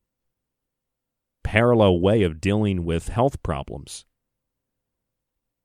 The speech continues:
It's all very, very simple, and it becomes even simpler. It doesn't require the purchasing of special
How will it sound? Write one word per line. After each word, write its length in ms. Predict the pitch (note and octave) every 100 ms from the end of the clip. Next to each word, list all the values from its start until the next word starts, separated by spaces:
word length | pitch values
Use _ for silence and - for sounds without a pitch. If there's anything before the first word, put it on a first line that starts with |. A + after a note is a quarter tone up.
| _ _ _ _
It's 260 | G#2+ G2+ -
all 560 | G#2+ A#2 A#2+ B2 A#2+ - _ _
very, 460 | F2+ E2+ G#2+ A2+ A2
very 340 | F#2+ G2+ F#2
simple, 480 | F2 - C3 - D#2
and 100 | F2
it 80 | F2+
becomes 560 | F#2+ - A2+ A2+ G#2
even 280 | G2 F#2+ F#2
simpler. 640 | F2 - B2+ - D#2+ C#2+ - -
It 120 | D#2+
doesn't 260 | G2 G#2+
require 580 | G#2+ G#2 - G2+ G2+ G#2+
the 80 | F#2+
purchasing 600 | - G#2 G2 F#2+ - G2+
of 100 | E2+
special 640 | - - F2+ - F#2 E2+